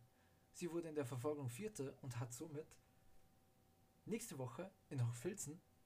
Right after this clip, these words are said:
immer noch das gelbe Trikot an. In der Heimat.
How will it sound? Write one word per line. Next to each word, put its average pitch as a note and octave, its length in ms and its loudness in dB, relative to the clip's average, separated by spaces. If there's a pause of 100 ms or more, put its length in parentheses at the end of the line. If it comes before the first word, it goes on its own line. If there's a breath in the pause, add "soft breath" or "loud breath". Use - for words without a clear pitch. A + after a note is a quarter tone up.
(160)
immer C4+ 200 4
noch C4+ 140 -4
das A#2+ 220 -4
gelbe G#2+ 240 0
Trikot A2 320 -4
an. G2+ 140 -6 (1400)
In C3+ 120 0
der A2+ 120 6
Heimat. A2 320 0